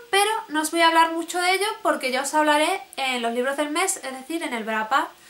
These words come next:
de marzo. Lo que sí os voy a hablar un poco más es del que estoy leyendo ahora, que se corresponde al wrap up de abril, que lo grabaré a principios de mayo. Y como falta mucho tiempo, de ese sí os voy a hablar.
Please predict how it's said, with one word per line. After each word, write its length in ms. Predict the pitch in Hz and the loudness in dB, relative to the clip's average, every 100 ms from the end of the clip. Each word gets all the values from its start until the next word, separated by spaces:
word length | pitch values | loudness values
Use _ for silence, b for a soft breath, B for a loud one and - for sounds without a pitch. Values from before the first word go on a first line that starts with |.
| B B B B B - | B B B B B -4
de 180 | 247 269 | 2 4
marzo. 480 | 233 208 - 226 214 _ - | 2 -2 -6 -16 -18 _ -6
Lo 140 | 277 | -4
que 100 | 277 | 0
sí 100 | 277 | 2
os 60 | 320 | 4
voy 60 | 359 | 4
a 20 | |
hablar 200 | 381 370 | 4 4
un 60 | 349 | 2
poco 220 | 349 339 | 0 4
más 320 | 370 381 - - | 2 2 -4 -4
es 220 | 294 330 320 | 0 0 0
del 160 | 262 | -2
que 80 | 240 | -2
estoy 280 | 233 - 294 | -4 -4 -4
leyendo 360 | 320 339 339 | 0 0 4
ahora, 220 | 359 381 427 466 - | 6 6 4 -2 -6
que 160 | 285 285 | -2 0
se 300 | 339 339 - | 0 -2 -6
corresponde 640 | 277 247 240 - 294 311 240 | -2 -2 -2 -4 -4 -2 0
al 180 | 220 | 0
wrap 240 | 220 240 247 | 4 4 4
up 180 | 311 247 | 2 0
de 140 | 233 | 2
abril, 380 | 240 254 339 392 | 2 2 -2 -2
que 100 | 320 | -2
lo 120 | 269 | -2
grabaré 540 | 233 226 214 226 330 - | 0 0 2 0 -2 -4
a 120 | 247 | -6
principios 720 | 240 220 233 226 302 330 - 269 | -6 -10 -12 -10 -10 -10 -10 -8
de 80 | |
mayo. 360 | 349 427 247 196 190 B B B B B _ | -4 -4 -6 -12 -18 B B B B B _
Y 140 | 277 269 | -14 -8
como 200 | 262 240 | -6 -2
falta 300 | 262 262 311 | 0 0 0
mucho 220 | 330 330 | -2 -2
tiempo, 220 | 339 349 | -2 0
de 60 | 320 | 0
ese 160 | 330 | -2
sí 100 | 320 | -4
os 80 | 247 | -6
voy 120 | 240 | -4
a 60 | 220 | -4
hablar. 220 | 202 202 | -6 -10